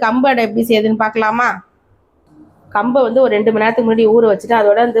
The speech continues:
வரமிளகாயும் சேர்த்து ஊற வச்சுட்டு, ஏன்னா ஊறி அரைச்சோம்னா நல்லா இருக்கும் வரமிளகா. என்ன, நல்லா ஊறி இருக்கு பாருங்க, ரெண்டு மணி நேரத்துல ஊறிடும். ஓகேவா? அடுத்தது நான் வந்து கடலைப்பருப்பும் துவரம் பருப்பும் கலந்த வ-,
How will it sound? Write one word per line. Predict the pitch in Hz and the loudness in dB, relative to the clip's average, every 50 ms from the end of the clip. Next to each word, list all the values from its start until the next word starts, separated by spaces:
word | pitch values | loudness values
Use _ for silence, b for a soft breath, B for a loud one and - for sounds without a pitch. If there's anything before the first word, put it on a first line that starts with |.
| 226 208 | 0 0
வரமிளகாயும் | 202 220 226 240 233 226 214 208 214 220 220 | 0 0 -2 -2 -2 -2 -2 -2 -2 -2 -2
சேர்த்து | 220 196 - - 214 226 | -4 -4 -4 -4 -2 0
ஊற | 240 220 208 | 2 2 2
வச்சுட்டு, | 185 - - 185 185 | 0 -2 -2 -2 0
ஏன்னா | 190 220 220 214 220 | 0 0 0 -2 -2
ஊறி | 247 269 277 254 214 | -2 0 0 0 0
அரைச்சோம்னா | 196 190 196 202 196 202 214 214 202 | 0 -2 -4 -6 -6 -4 -4 -2 -2
நல்லா | 190 190 202 208 208 | -2 -2 0 -2 -2
இருக்கும் | 202 202 175 175 | -2 -4 -6 -4
வரமிளகா. | 175 185 185 180 175 170 165 165 156 - - _ _ _ _ _ _ _ _ 202 | -4 -2 -2 -2 -2 -2 -2 -4 -6 -6 -12 _ _ _ _ _ _ _ _ -6
என்ன, | 202 202 190 196 196 | -2 -2 0 0 -2
நல்லா | 208 233 254 254 226 240 | -2 0 0 0 0 0
ஊறி | 254 240 233 | 0 -2 -2
இருக்கு | 214 190 190 185 | -4 -4 -4 -2
பாருங்க, | 175 170 165 233 277 | -2 -2 -2 -2 -2
ரெண்டு | - 214 214 | -2 -2 -4
மணி | 220 233 | -4 -4
நேரத்துல | 233 269 254 233 233 | -2 -2 -2 0 0
ஊறிடும். | 240 226 220 208 - - - _ _ _ - - _ _ _ _ _ _ _ _ _ _ _ _ _ _ _ _ - - _ _ _ - - - _ _ _ _ - - _ _ _ _ _ - | 0 -2 -2 -6 -8 -12 -16 _ _ _ -20 -20 _ _ _ _ _ _ _ _ _ _ _ _ _ _ _ _ -20 -20 _ _ _ -20 -20 -20 _ _ _ _ -20 -20 _ _ _ _ _ -8
ஓகேவா? | 196 214 220 214 208 | -4 -2 -2 -2 -2
அடுத்தது | 208 220 - 233 214 226 277 311 359 339 - - _ _ _ | -2 -2 -2 0 0 2 2 0 -2 -4 -10 -18 _ _ _
நான் | - 220 214 214 | -4 -2 0 0
வந்து | 214 247 240 247 | 0 -2 -2 -2
கடலைப்பருப்பும் | 226 247 277 294 - 240 220 226 - 277 - 247 | -2 -2 -2 -2 0 -2 -2 -2 -4 -2 0 0
துவரம் | 226 233 247 254 247 220 | 0 0 0 0 0 0
பருப்பும் | 202 175 214 254 240 - 226 | -2 0 -2 -4 -2 -2 -2
கலந்த | 214 226 247 240 233 214 208 | -2 -2 0 0 0 2 2
வ-, | 202 202 | 4 4